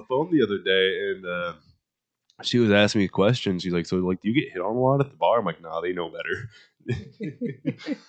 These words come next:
No, 'cause, uh, I, like, if, if you're coming into my bar as a regular, like, I, I don't fuck with you. Like, uh, please look somewhere else. Uh, and I feel like they pick up on that pretty good. Like, there's a few regulars that I'll, like, uh, you know, I have my fun with in the bar.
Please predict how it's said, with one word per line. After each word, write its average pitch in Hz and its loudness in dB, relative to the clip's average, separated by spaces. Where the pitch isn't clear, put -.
No, 98 0
'cause, 95 -4
uh, 92 0
I, 92 -2
like, 87 -10
if, 87 -12
if 82 -16
you're 123 0
coming 147 2
into 90 0
my 85 0
bar 78 -2
as 76 -6
a 78 -8
regular, 78 -6
like, 73 -10
I, 69 -14
I 85 -12
don't 78 -10
fuck 76 -8
with - -20
you. 85 -16
Like, 50 -14
uh, 76 -8
please 80 -6
look 78 -10
somewhere 82 -4
else. 80 -4
Uh, 78 -6
and 85 -10
I 90 0
feel 101 -2
like 87 -4
they 85 0
pick - -10
up 82 -8
on 82 -6
that 82 -8
pretty 82 -12
good. 82 -8
Like, 101 -2
there's 135 2
a 113 0
few 113 2
regulars 95 2
that 92 0
I'll, 87 0
like, 80 -10
uh, 82 -6
you 80 -4
know, 80 -10
I 87 -6
have 92 -2
my 85 -8
fun 87 -12
with 82 -18
in 87 -20
the 82 -20
bar. 80 -6